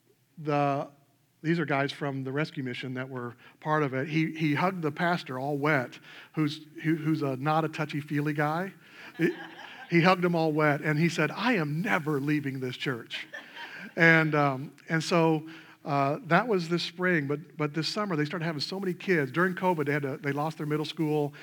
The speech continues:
and they had to build out their own commercial space, and, uh, they didn't have enough kid space, uh, by the end of the summer, and so they had to build out the next area of their commercial space for kids. And when they did the little capital campaign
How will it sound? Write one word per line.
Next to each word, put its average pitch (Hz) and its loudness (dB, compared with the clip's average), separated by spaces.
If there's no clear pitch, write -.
and 147 -4
they 160 2
had 156 4
to 135 -4
build 151 0
out 151 0
their 139 -4
own 147 -2
commercial 143 -6
space, 147 0
and, 151 2
uh, 143 4
they 151 2
didn't 185 2
have 185 0
enough 156 -4
kid 202 -2
space, - -8
uh, 139 -2
by 151 0
the 147 0
end 156 -2
of 135 -8
the 123 -10
summer, 143 -4
and 139 -4
so 143 -4
they 151 0
had 165 4
to 143 0
build 156 0
out 160 2
the 143 -2
next 165 -2
area 147 2
of 147 -4
their 139 -4
commercial 151 -4
space 135 -6
for - -16
kids. 139 0
And 143 -2
when 156 -2
they 165 2
did 190 2
the 220 -4
little 208 0
capital 196 -6
campaign 131 -6